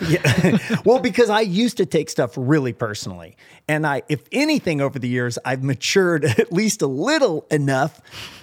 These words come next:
that I can actually now accept the fact that there's always stuff I could be better at. And people think I don't listen to their criticisms. I do. I have to digest it. It's sometimes personal.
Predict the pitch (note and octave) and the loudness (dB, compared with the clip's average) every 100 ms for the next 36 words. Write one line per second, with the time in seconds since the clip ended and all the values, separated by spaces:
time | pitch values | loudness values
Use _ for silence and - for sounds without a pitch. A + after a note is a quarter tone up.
0 | F#3 G3 G3+ G#3 G3+ G3+ G#3 - G3 F3+ | -4 0 2 0 -2 -2 -4 -4 0 0
1 | E3+ E3+ F3 - _ - D3+ - G3 F#3+ | 0 0 0 -2 _ -6 -6 0 0 0
2 | F3+ - B2+ A#2+ C#3 - F3+ F#3+ G#3+ C#4 | -4 -2 -2 0 -4 -2 0 2 2 2
3 | B3 - B2+ A2+ G#2+ G#2+ G2 G2 F#2 D#2+ | 0 -2 -2 -2 -4 -8 -6 -6 -6 -8
4 | C2+ - _ - D#3 E3+ C#3+ - A#3+ D4 | -12 -20 _ -8 -4 -4 -6 -4 -2 -2
5 | - B3 G3+ F#3 E3 G3 - D3 G3 - | 0 -2 0 0 2 2 0 4 4 4
6 | F3 D3 D3 C#3+ - E3 F3+ C3+ A#2 B2+ | -2 -2 -2 -2 -2 -2 -2 -2 -2 -4
7 | - F#3 F3+ B3 C4 E3 - F3+ G#3+ A3+ | -2 -4 -2 0 2 0 0 -2 -2 -4
8 | G3+ G3+ D3 C3 F#3+ - D#3 D#3 F3 - | -4 -2 -2 0 -2 0 -4 -2 -6 -4
9 | F#3 F3+ G3 E3+ - - G#3 - C3 B2+ | -4 -4 -4 -6 -6 -4 -2 -2 -2 -4